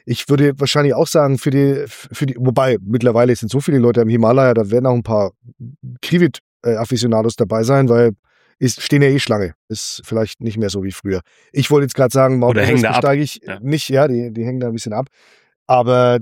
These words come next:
Speaker 1: das ändert sich ja auch gerade. Aber es ist eine interessante Geschichte. Ich bin gespannt, wie sich das entwickelt im Sinne von eben auch nachhaltig oder bleibt es bei so einer Aktion. Aber ich meine, Steffi Graf da in den, in den Zeugenstand sozusagen zu rufen, ist schon ziemlich stark.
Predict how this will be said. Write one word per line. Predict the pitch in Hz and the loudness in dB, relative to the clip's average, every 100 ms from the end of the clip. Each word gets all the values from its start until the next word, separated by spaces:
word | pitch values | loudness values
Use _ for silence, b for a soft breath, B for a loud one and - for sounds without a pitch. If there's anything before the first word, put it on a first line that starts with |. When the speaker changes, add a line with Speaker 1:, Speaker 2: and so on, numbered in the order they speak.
| - | -4
Speaker 1:
das | - 131 - | -6 -6 -2
ändert | 131 135 | -2 -2
sich | 123 | -2
ja | 120 104 | -2 -2
auch | 123 | -4
gerade. | - 143 160 165 b b b - | -2 0 2 0 b b b -4
Aber | 165 196 | 0 2
es | |
ist | 190 | 2
eine | |
interessante | 214 170 202 185 | 0 0 -2 -2
Geschichte. | 165 202 - 135 | -2 -4 -4 -4
Ich | |
bin | 175 165 | -2 -2
gespannt, | 160 160 190 185 | -2 -2 -2 -4
wie | 156 | -6
sich | 156 | -4
das | 170 - | -4 -4
entwickelt | 151 151 233 214 | -4 -2 0 0
im | 147 | 0
Sinne | - 165 156 | 0 0 0
von | - 147 139 b b b b _ - | 0 -2 -2 b b b b _ -2
eben | 165 160 | 0 2
auch | 156 | 2
nachhaltig | 151 196 165 135 120 127 | 2 2 2 0 2 2
oder | 127 | 2
bleibt | 117 131 151 | 2 0 -2
es | - | -2
bei | 139 | -2
so | - 143 | 0 0
einer | 143 | -2
Aktion. | 123 - 165 143 | -4 -2 0 2
Aber | 120 131 b b b b b b - | 4 2 b b b b b b -2
ich | 143 | 2
meine, | 151 135 | 2 0
Steffi | - - 170 | -2 -2 -2
Graf | - 185 - | 0 0 0
da | 185 180 170 | 0 2 0
in | 156 139 | 0 0
den, | 135 131 135 | 0 0 -2
in | 135 | -2
den | 131 123 117 | 0 0 -2
Zeugenstand | - 139 180 170 - 110 110 | 0 2 2 -2 -2 -2 -2
sozusagen | - 107 113 113 107 | -4 -4 -2 -2 0
zu | 123 | 0
rufen, | 104 117 - 117 107 | 0 -2 0 -2 -2
ist | 113 - | -6 -4
schon | 107 90 | -6 -6
ziemlich | - 85 87 | -8 -10 -10
stark. | - 64 - | -10 -12 -14